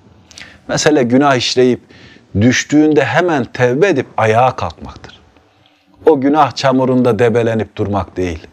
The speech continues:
Asla ve kat'a ümitsizliğe düşmek yok.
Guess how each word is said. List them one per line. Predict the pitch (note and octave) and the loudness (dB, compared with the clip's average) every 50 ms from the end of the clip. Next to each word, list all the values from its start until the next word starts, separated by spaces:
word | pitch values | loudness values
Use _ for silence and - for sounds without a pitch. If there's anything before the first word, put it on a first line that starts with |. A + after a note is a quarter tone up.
| _ _ _ _ _ _ _ _ - - - - - - _ - - - | _ _ _ _ _ _ _ _ -20 -20 -20 -20 -20 -20 _ -12 -2 0
Asla | C#3 E3 E3+ - - - C#3 C#3+ C#3 C3+ C3+ B2+ A#2+ A2 G#2+ A#2 | 0 0 0 -2 -8 -4 -2 2 2 2 4 2 0 0 0 -2
ve | A#2+ - - | -4 -4 -4
kat'a | - A2+ G#2 F2+ - - - F#2 F#2 F2 D#2 C#2+ - - - _ - | -4 -6 -6 -6 -6 -10 -6 -6 -6 -6 -6 -10 -14 -18 -18 _ -2
ümitsizliğe | A#2 B2+ C#3 C#3 B2 - - B2+ A#2 G#2+ A2+ A#2 A2 G#2+ F2+ | 0 2 2 2 0 -2 -4 -6 -6 -2 0 0 0 0 -2
düşmek | F#2+ - - - G#2+ F#2+ F2 - F#2+ | -4 -10 -8 -8 -8 -8 -8 -8 -10
yok. | F2+ D#2+ | -12 -12